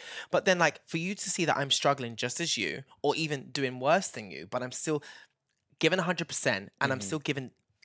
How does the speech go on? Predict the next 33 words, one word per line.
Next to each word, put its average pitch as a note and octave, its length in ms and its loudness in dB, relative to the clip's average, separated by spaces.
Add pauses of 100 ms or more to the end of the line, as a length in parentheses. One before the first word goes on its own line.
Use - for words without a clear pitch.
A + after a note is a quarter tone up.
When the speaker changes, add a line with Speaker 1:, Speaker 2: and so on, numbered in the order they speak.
(140)
Speaker 1:
everything F3+ 420 4
to - 120 -8
my A2+ 120 0
teacher - 320 -4
and A#2 180 0
the A2 60 -4
experience, G#2+ 580 -2 (680)
that A#3 220 6
should A3 180 0
be C#3 160 0
ins-, - 180 0
inspiring B2+ 600 2 (120)
in D3+ 100 -2
Speaker 2:
Yeah, B2+ 60 2
Speaker 1:
itself. G#2+ 500 4
Speaker 2:
it's G#2 160 -10
a G#2 40 0
motivation G2 560 -2
in F2+ 100 -6
its F2 100 -4
Speaker 1:
No, A3 80 0
Speaker 2:
own F2 60 -6
way. A4+ 60 4
Speaker 1:
exactly, G#4+ 340 4
and D3+ 220 2
that, F#3+ 320 2
that - 180 2
could F#3+ 140 -2
trigger D3 240 0
something B2 300 -2
like, G#2+ 220 0
"Oh, A3+ 80 -6
shit, G#3 300 -4